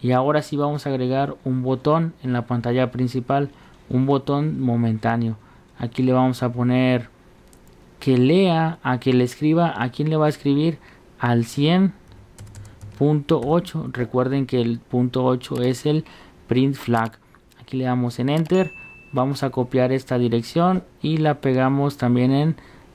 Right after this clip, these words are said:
la lectura. Vamos a poner que cuando esté en uno, que cambie a, a verde, y cuando esté en cero,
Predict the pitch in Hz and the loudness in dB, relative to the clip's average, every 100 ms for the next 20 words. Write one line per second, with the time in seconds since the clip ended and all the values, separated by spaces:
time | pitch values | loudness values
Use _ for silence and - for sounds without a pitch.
0 | - 127 123 120 113 127 117 113 - - | -2 0 2 0 -4 -4 -2 -4 -12 -20
1 | - _ - 139 143 131 131 131 135 123 | -20 _ -4 0 0 0 0 0 -2 0
2 | 127 120 - 131 139 147 165 185 175 - | 2 0 0 0 2 2 2 2 -2 -14
3 | - - - 127 127 123 131 135 139 160 | -20 -14 -6 -4 0 2 2 2 2 0
4 | 170 - - - 127 135 170 170 165 190 | -2 -10 -18 -6 -2 2 2 2 0 0
5 | 175 - - - - - - 131 - 127 | -2 -10 -20 -20 -20 -10 -2 -2 2 2
6 | 127 123 - 156 156 170 160 160 160 | 2 2 0 0 2 2 2 2 0